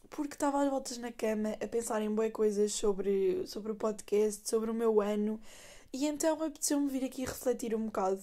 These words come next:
Ahm, não sei se isto vai interessar alguém ou se vai ser só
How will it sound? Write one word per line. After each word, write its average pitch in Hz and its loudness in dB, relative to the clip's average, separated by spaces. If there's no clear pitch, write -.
Ahm, 202 -2
não 208 -4
sei 214 -10
se 214 -12
isto - -18
vai 196 -2
interessar 202 -6
alguém 220 -4
ou 202 -4
se - -4
vai 202 0
ser 202 -6
só 196 -2